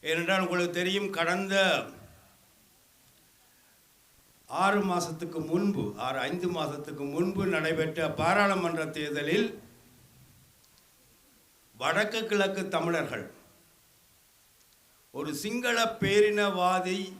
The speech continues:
வாத கட்சியை நோக்கி தங்களது பெரும்பான்மையான வாக்குகளை அளித்ததன் அடிப்படையில்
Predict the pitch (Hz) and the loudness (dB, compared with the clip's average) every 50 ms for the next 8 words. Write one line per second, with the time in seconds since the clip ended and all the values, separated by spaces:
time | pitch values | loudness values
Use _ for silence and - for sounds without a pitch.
0 | - - - - - - - 143 170 196 202 208 208 202 208 175 170 165 165 - | -20 -20 -20 -20 -20 -16 -4 2 4 4 4 4 4 2 0 0 -2 -2 -2 -6
1 | 180 185 180 180 175 175 165 160 156 170 202 208 202 202 202 220 226 208 - 180 | -6 -4 -2 2 2 2 2 2 0 2 2 2 2 0 -2 -6 -8 -6 -6 -6
2 | 165 165 170 165 160 160 160 160 160 165 165 170 175 185 180 180 175 170 165 160 | -4 -2 -2 -2 -2 -2 -4 -2 -2 0 0 0 0 0 0 0 0 0 0 -2
3 | 160 156 147 139 147 147 151 151 160 147 143 156 156 151 151 143 139 139 - - | -2 -2 -2 -2 -2 -2 -2 -2 -6 -6 -6 -4 -4 -4 -2 -2 -4 -6 -6 -10
4 | - - - - - - - - - _ - 131 147 170 202 208 208 - 214 208 | -20 -20 -20 -20 -20 -20 -20 -20 -20 _ 0 2 4 6 6 4 4 4 2 2
5 | 202 196 190 190 185 - - - - - - - - - - _ _ _ _ - | 4 4 2 0 -2 -4 -10 -14 -20 -20 -20 -20 -20 -20 -20 _ _ _ _ -20
6 | _ _ _ _ _ _ _ - - 139 170 208 240 233 - - 214 185 165 139 | _ _ _ _ _ _ _ -10 -6 -4 -2 0 -2 -2 0 2 2 2 2 2
7 | 139 135 147 175 | 0 0 -2 -2